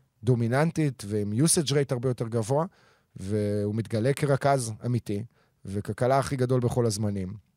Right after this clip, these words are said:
והנקודה החמישים שלו אתמול הגיעה גם מאיזה דריבל יפה כזה, שהוא עושה קרוסאובר בין סבוניס לקיגן מרי. מה אני אגיד לכם? זאת שירה בתנועה, ואנחנו רואים פה את אחד השחקנים הכי גדולים בכל הזמנים, הוא טופ טן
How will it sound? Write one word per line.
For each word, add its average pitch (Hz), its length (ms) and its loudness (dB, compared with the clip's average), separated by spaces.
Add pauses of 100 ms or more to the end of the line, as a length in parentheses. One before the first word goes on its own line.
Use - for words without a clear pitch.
(140)
והנקודה 104 960 -2
החמישים 131 420 -2
שלו 120 260 0
אתמול 117 340 -4
הגיעה 110 260 -2
גם 113 240 0
מאיזה 104 260 -4
דריבל 123 380 0
יפה 104 240 0
כזה, 107 280 -4 (280)
שהוא - 140 -6
עושה - 160 -2
קרוסאובר 110 600 0
בין 107 260 -2 (600)
סבוניס 123 560 2
לקיגן 113 440 2
מרי. 107 280 0 (1200)
מה 143 60 6
אני 185 120 6
אגיד 147 120 4
לכם? 127 200 2
זאת 120 160 0
שירה 143 220 4
בתנועה, 147 460 4 (120)
ואנחנו 113 1200 0
רואים 143 180 2
פה 165 100 4
את 139 80 0
אחד 135 180 0
השחקנים 131 440 -2
הכי 135 160 -2
גדולים 127 440 0 (200)
בכל 123 260 0
הזמנים, 113 380 -2
הוא 135 100 0
טופ 156 220 2
טן 123 240 0